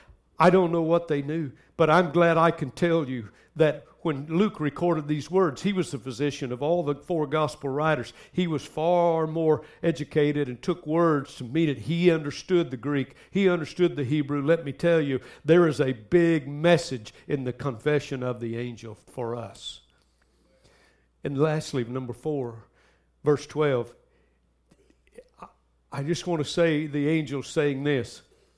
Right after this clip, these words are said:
He's gonna be Christ. He's gonna be God. He's gonna be the Lord. He's birthed in the house of bread. He's birthed in the city of David. And here's how you're gonna identify him, angels.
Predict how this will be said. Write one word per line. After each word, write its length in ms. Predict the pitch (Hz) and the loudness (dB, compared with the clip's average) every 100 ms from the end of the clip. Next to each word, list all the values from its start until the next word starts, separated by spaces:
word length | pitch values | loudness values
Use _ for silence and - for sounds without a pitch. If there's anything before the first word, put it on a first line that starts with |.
| _ _ _ _ _ _ _ | _ _ _ _ _ _ _
He's 200 | 185 175 | -4 2
gonna 200 | 185 208 | 6 6
be 100 | 170 | 4
Christ. 540 | - 156 165 131 - - _ | -2 -2 0 -2 -6 -18 _
He's 180 | - 139 | -12 -4
gonna 200 | 170 160 | -2 0
be 120 | 143 | -2
God. 460 | 135 147 147 131 123 - - | -2 0 2 0 -2 -10 -12
He's 140 | 135 | -8
gonna 240 | 160 151 | -4 -4
be 160 | 135 139 | -2 -2
the 80 | 120 | -2
Lord. 400 | 120 143 131 120 - _ | -2 0 0 -4 -12 _
He's 200 | 143 127 _ _ _ _ _ | -12 -12 _ _ _ _ _
birthed 320 | - 180 180 - _ _ _ - | 0 2 2 -4 _ _ _ -8
in 200 | 170 147 | -4 -4
the 140 | 131 110 _ _ _ | -6 -10 _ _ _
house 300 | - 165 - | 0 0 0
of 140 | 131 104 | -8 0
bread. 360 | 151 135 123 - _ | 2 2 0 -8 _
He's 180 | 151 135 | -10 -4
birthed 320 | 147 180 180 | 2 4 2
in 120 | 147 | -4
the 60 | 135 | -6
city 320 | - 160 143 | -4 -2 0
of 140 | 135 147 | 0 2
David. 400 | 151 139 131 - - | 4 4 -2 -8 -6
And 120 | 127 | -4
here's 340 | 110 170 165 - | 0 2 2 2
how 140 | 139 | 0
you're 180 | 131 131 | 0 -2
gonna 320 | 117 131 120 | -4 -4 -2
identify 560 | 113 127 120 120 113 107 | -2 -4 -6 -8 -8 -8
him, 100 | 107 | -8
angels. 600 | 110 107 113 110 - | -10 -12 -14 -16 -20